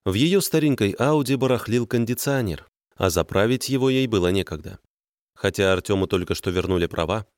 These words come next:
она не решалась попросить его помочь, хотя он вполне мог справиться с этой задачей. Александра вкладывала всё своё свободное время и деньги в бизнес, поэтому приходилось терпеть тяготы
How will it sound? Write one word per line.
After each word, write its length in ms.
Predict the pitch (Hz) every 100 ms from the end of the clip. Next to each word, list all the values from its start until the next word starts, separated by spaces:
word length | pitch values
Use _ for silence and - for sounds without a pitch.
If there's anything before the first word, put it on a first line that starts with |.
| _
она 200 | 95 104
не 140 | 135
решалась 460 | 135 117 123 135 -
попросить 500 | 135 131 127 131 113
его 200 | 127 123
помочь, 460 | 135 117 80 - - _ _
хотя 300 | - 92 175
он 140 | 170
вполне 440 | 127 - 95 107 143
мог 220 | 110 -
справиться 500 | - 101 113 104 98
с 80 | -
этой 200 | 90 87
задачей. 560 | 104 95 80 - - _ _ _ _ _ _ _ _ _
Александра 560 | 92 92 - 143 135
вкладывала 560 | 131 - 135 135 123 123
всё 300 | - - 143
своё 360 | - 135 135 127
свободное 600 | 127 117 127 107 117 110
время 300 | 110 113 104
и 120 | 107
деньги 380 | 107 92 87 78
в 80 |
бизнес, 500 | 82 131 127 127 - - _ -
поэтому 400 | 107 98 95 87
приходилось 560 | 92 98 95 90 87
терпеть 420 | - 87 95 87
тяготы 540 | - 135 131 131 131